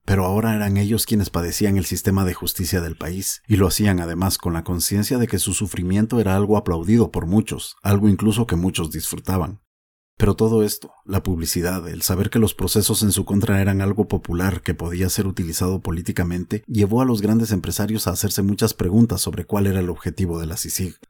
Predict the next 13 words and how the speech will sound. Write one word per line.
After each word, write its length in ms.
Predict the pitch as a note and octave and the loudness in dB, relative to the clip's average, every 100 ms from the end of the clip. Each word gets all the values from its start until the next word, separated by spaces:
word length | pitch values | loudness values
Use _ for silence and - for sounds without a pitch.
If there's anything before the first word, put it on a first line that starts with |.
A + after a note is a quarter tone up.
| _ | _
¿A 120 | - A#2 | -2 2
dónde 260 | D3 D3 | 4 4
se 140 | G#2 F#2+ | 2 2
conducía 420 | F#2+ F#2 F#2+ G2 | 2 2 0 0
esta 160 | - | 2
lucha 220 | F#2+ G2 G2 | 0 2 2
anticorrupción? 800 | F#2 F2 E2+ D#2+ - E2+ D#2+ - - | 0 -2 -4 -4 -2 -2 -4 -8 -2
¿No 180 | G2+ | 0
terminaría 680 | - A2 G2+ F2+ F2+ G#2 A#2 | 2 2 2 2 2 2 2
por 120 | G2+ | 0
dañar 280 | F2+ F2+ F#2 | -2 0 0
la 80 | G2+ | -2
economía? 580 | G2 F2 F2 G#2+ C#3 | -2 -2 0 0 0